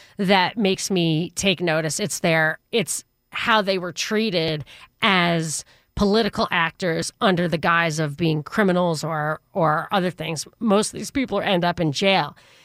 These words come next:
So I'm gonna reveal that later on in the show. But I wanna talk a little bit more about what I mean by this idea that, that,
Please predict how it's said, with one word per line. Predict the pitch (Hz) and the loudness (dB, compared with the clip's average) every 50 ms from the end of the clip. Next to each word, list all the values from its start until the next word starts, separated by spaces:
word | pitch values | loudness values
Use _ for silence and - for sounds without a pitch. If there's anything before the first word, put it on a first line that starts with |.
| _ - | _ -2
So | - - 208 | 2 4 4
I'm | 196 190 | 4 4
gonna | 233 226 214 208 180 | 2 2 0 -2 -2
reveal | - 214 202 185 185 254 254 254 220 | -2 -2 -2 0 2 2 2 2 2
that | 240 240 233 - - | 2 2 0 0 0
later | 240 214 214 220 214 | -2 0 0 2 0
on | 202 202 | 0 0
in | 202 190 | 0 0
the | 190 | 0
show. | - - - 302 285 233 208 185 - - - - - | 0 2 2 4 4 2 2 0 -4 -10 -20 -10 -4
But | - 254 | 0 2
I | 247 | 2
wanna | 269 269 311 359 349 | 2 2 2 0 0
talk | - - 294 285 - | 0 0 0 0 0
a | 262 | 0
little | 254 247 | -2 -2
bit | 220 240 - | -2 0 0
more | 247 247 269 269 | 2 2 2 2
about | 220 220 196 - | 2 0 0 0
what | 220 214 220 196 | 0 -2 0 2
I | 208 175 170 | 2 2 2
mean | 180 185 208 240 277 269 240 208 185 175 165 - - - _ - - _ _ | 4 4 2 2 2 2 2 2 0 -2 -4 -8 -14 -20 _ -20 -20 _ _
by | - 214 208 190 | 2 2 2 2
this | 170 180 202 190 185 - - - - | 0 0 0 0 -2 -4 -6 -6 -4
idea | 208 190 185 156 - 220 247 294 277 226 | -2 -2 -2 -2 0 0 2 2 2 2
that, | 175 185 180 175 175 165 - _ _ _ - | 2 2 2 2 0 -2 -4 _ _ _ -4
that, | 208 190 175 170 165 170 165 | 0 2 2 2 2 0 -4